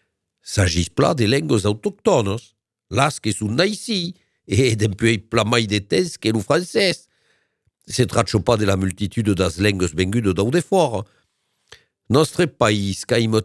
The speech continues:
tant de faire lo bel bel d'humanitat, denègue lo dret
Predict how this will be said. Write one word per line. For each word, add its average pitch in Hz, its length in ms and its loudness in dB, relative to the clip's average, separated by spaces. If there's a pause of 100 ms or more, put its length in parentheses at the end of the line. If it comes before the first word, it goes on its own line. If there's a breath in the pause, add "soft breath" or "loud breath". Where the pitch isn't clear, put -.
tant 139 240 0
de 101 80 0
faire 98 400 -2
lo 104 240 2
bel 104 240 0
bel 110 320 0
d'humanitat, 95 800 -2 (680)
denègue 117 760 2
lo 104 160 -4
dret 110 480 -2